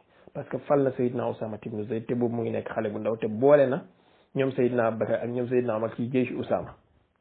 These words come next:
Te loolu noonu yëpp tamit ay xawaadin la, maanaam ay, ay, ay kii la, ay ishaaraat la yu lay wan. Yonent bi bëggoon na leen na sorile Medina pour que xëccoo bi am ci xilaafatu Ali ginnaaw gi mu bañ a am.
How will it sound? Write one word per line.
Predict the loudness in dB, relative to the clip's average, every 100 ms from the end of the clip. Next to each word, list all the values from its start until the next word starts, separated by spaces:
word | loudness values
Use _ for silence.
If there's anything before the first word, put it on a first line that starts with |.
| _ _ _ _ _ -20 2
Te | 6
loolu | 8 8 8
noonu | 6 6
yëpp | 4
tamit | 2 0 0
ay | 0
xawaadin | 2 4 6 6 4
la, | 0
maanaam | 0 0 -2 -2
ay, | 4 4 4 0 -10 _ -8
ay, | -4 -4 -6 -4
ay | -4 -2
kii | -2
la, | 0
ay | 0 -2 -4
ishaaraat | -4 -2 0 0
la | 0
yu | -2 2
lay | 2 2
wan. | 2 -2 -6 -20 -10 -2
Yonent | 2 2 2
bi | 0
bëggoon | 4 4 6 4 6
na |
leen | 4 4 4
na | 2 0
sorile | 2 4 4 4
Medina | 2 0 2 0 -2 -10 _ _
pour | 2 2 2
que | 0 0 0 -12 -20 _ _ _
xëccoo | -2 -2 0 2 4
bi | 4 0
am | 0 0 0 -4 -12 -16
ci | -10
xilaafatu | 0 6 6 6 2 0
Ali | 2 0 0
ginnaaw | -2 0 0
gi | -2
mu | -2
bañ | -4 -4
a | -8
am. | -16